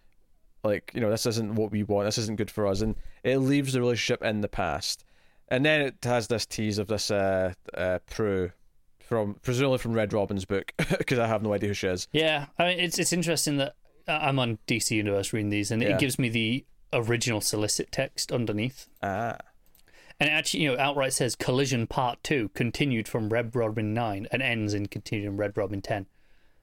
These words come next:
Speaker 2: And I don't think you need to read Red Robin nine before this. I
Speaker 1: Honestly,
Speaker 2: think you're fine.
Speaker 1: the only thing in this issue that feels like,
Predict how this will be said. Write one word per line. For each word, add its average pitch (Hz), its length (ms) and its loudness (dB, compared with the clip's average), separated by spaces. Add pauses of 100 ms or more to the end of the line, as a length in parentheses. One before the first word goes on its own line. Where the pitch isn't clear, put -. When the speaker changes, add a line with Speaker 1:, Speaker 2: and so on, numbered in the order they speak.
(680)
Speaker 2:
And 123 180 2
I 147 100 0
don't 156 220 -2
think - 320 -4
you 117 60 0
need 110 140 -2
to 107 80 -2
read 101 200 -2
Red 101 180 -2
Robin 101 280 -2
nine 95 240 -4
before - 280 -4
this. 160 60 4
I 185 40 4
Speaker 1:
Honestly, 254 240 2 (100)
Speaker 2:
think - 40 0
you're 110 60 -2
fine. 98 380 -4 (120)
Speaker 1:
the 139 280 0
only 180 360 2
thing 151 280 0
in 139 100 0
this 123 220 0
issue 98 480 0 (260)
that 117 240 -2
feels 127 760 0
like, 104 360 0